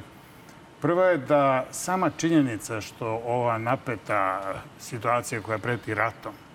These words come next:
dolazi pred izbore, mi imamo mesec dana, manje od mesec dana do izbora, to nije dobro. Jer to, e, je nekako u,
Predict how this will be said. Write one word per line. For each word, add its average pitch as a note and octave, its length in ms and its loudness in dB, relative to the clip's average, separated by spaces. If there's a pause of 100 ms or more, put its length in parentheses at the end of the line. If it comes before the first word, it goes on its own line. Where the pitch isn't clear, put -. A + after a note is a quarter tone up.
(720)
dolazi C3+ 380 2
pred B2 260 -2
izbore, G#2+ 480 -4
mi F#2+ 140 -6
imamo F#2+ 360 -4
mesec G2 540 -10
dana, G#2+ 360 -4
manje G2 220 -8
od F#2+ 80 -8
mesec G2+ 360 -8
dana G#2 240 -2
do G2+ 140 -8
izbora, A#2+ 460 -4
to C3+ 100 2
nije C3 180 4
dobro. F#2 300 -8 (800)
Jer A#2+ 220 -2 (120)
to, D#3 460 4 (640)
e, B2+ 60 -6
je B2+ 80 0
nekako C3+ 460 -2
u, B2 300 0